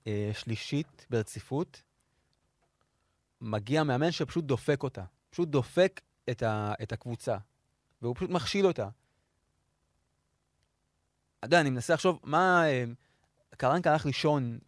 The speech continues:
אה, שלשום, ביום שישי בלילה. הוא מדמיין את המשחק, אתה יודע, בדרך כלל אתה יודע, אתה מדמיין מה יקרה, אתה חושב על כל מיני סיטואציות.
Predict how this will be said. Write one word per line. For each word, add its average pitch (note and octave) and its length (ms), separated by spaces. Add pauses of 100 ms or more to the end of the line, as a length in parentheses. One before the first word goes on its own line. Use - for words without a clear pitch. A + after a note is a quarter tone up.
אה, A2+ 200
שלשום, A2+ 540 (460)
ביום B2+ 260
שישי C3+ 280
בלילה. A2+ 400 (480)
הוא C3+ 120
מדמיין C3+ 300
את D#3+ 80
המשחק, C3+ 460
אתה A2+ 60
יודע, A#2+ 160
בדרך A#2+ 220
כלל A#2 80
אתה - 80
יודע, A2+ 180 (360)
אתה B2 120
מדמיין A2+ 460
מה A#2 120
יקרה, C3 340
אתה A#2 120
חושב C3+ 540
על G#2 160
כל B2 100
מיני B2+ 80
סיטואציות. B2 760